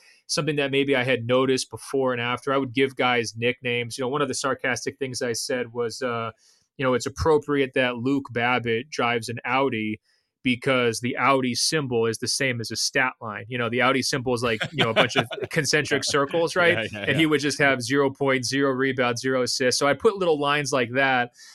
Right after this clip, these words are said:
Speaker 1: in the story, and, and people, you know, really gravitated towards those. And then at the bottom, I would just transcribe everything the coach said so that the diehard fans, uh, and actually some deaf fans, you know, who weren't able to, like, tune into the post-game show and listen to the coach would actually be, like,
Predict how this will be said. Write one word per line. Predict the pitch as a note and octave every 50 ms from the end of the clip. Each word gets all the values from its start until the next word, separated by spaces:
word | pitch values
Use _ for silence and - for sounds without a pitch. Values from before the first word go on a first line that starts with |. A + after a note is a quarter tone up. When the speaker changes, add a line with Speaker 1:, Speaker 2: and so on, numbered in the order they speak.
| _ _ _
Speaker 1:
in | E3+ C#3+ C#3
the | C3
story, | B2 - - F3 D#3+ C#3+ C#3 B2+ B2+ B2 A#2+
and, | A#2+ A#2+ -
and | E3 C#3 B2+ A2+
people, | - D#3+ C3 C3 C3 B2 A#2+ B2 D#3
you | D3+
know, | C3 B2
really | A2+ A#2+ C#3 C3+ B2+ B2 A#2+
gravitated | A2+ A#2+ B2 A#2+ A#2 A#2 A2+ - B2+ A#2+ A2+ G#2+
towards | - - B2 A#2+ A2+ A2 -
those. | - C#3 C3 B2 A#2+ A2+ -
And | D3 D3
then | E3+
at | F3 D#3 -
the | C3+
bottom, | B2 B2+ D#3 E3+ D#3+ C#3+ C3 B2+
I | B2+
would | B2+ B2 B2+ B2
just | - C3 - - -
transcribe | - C#3 C3 B2 - - - B2+ A#2+ A#2+
everything | B2 A#2+ A#2 A2 B2 A#2
the | A2 G#2+
coach | - - A#2 A2 - -
said | - B2+ A#2 G#2+ G2+ -
so | - B2+ A#2+
that | A#2+ A#2
the | - A2+
diehard | A2 - A#2+ A#2+ A#2 A#2 A#2 A2+ -
fans, | - C3 B2+ A#2+ A#2 A2+ - - - _ _ _ _ _ _ _ _
uh, | C3+ B2 A#2+ A2+ G#2+ G#2+ G#2 - _
and | D#3+ C#3
actually | D3 F3 - - G3+ E3
some | - - C#3+ B2 A2+
deaf | G2 - C#3+ F3 F3
fans, | - - C#3 A#2 G#2+ G#2 G#2 - -
you | C#3
know, | B2+ A#2+
who | A2 C3+
weren't | C3+ B2+ C#3+ D3 D3 C#3
able | C3+ C3+ C3+ C3
to, | B2+ -
like, | C3 B2+ A#2 A2+ -
tune | - - D3+ D3 C#3
into | C3+ C3 C#3
the | B2 A#2
post-game | - - C3 C3 - - - C#3+ C3+ C3
show | B2 - - - C3 B2+ B2
and | A2+ G#2+
listen | G#2 G#2+ A#2 A#2+ - - D#3+ -
to | D3+
the | D#3 D#3+
coach | D#3+ - D#3+ D#3+ F3+ F3 - -
would | E3 C3 C3+ C3+ B2+
actually | C3+ B2+ C3+ C#3 - - C3+
be, | A#2+ B2+ A#2+
like, | A#2+ A2+ A2 -